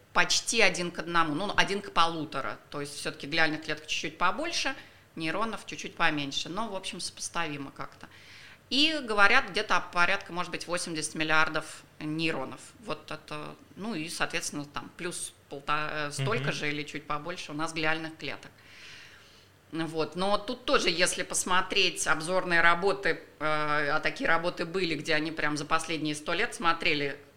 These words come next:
Speaker 1: сколько мы считали, что у нас нейронов и глиальных клеток. То есть там тоже
Speaker 2: Мгм.
Speaker 1: по-разному все это подсчитывали. Вот. И здесь, конечно, разные могут быть на этот счет мнения. Ну,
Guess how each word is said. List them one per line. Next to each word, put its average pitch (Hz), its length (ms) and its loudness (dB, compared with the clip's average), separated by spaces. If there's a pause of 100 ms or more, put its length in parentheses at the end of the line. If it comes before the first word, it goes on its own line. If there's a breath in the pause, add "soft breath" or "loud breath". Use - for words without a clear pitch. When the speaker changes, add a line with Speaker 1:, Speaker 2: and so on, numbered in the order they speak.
(200)
Speaker 1:
сколько 202 360 -2
мы 180 160 0
считали, 175 480 2
что 151 320 -6
у 143 40 -8
нас 151 260 -2
нейронов 165 440 -2
и - 20 -12
глиальных 156 420 0
клеток. - 320 -6
То - 80 -10
есть 139 120 -10
там 151 160 0
тоже 147 220 4
Speaker 2:
Мгм. 120 100 -2
Speaker 1:
по-разному 143 520 4
все - 180 -10
это 139 140 -14
подсчитывали. 220 760 -8 (1040 loud breath)
Вот. 156 680 -4 (100)
И 175 520 -6
здесь, 170 320 -4
конечно, 156 440 -4
разные 143 340 -6
могут 139 260 -10
быть 139 220 -16
на 131 140 -10
этот 135 100 -16
счет - 260 -8
мнения. 180 340 0
Ну, 170 200 -6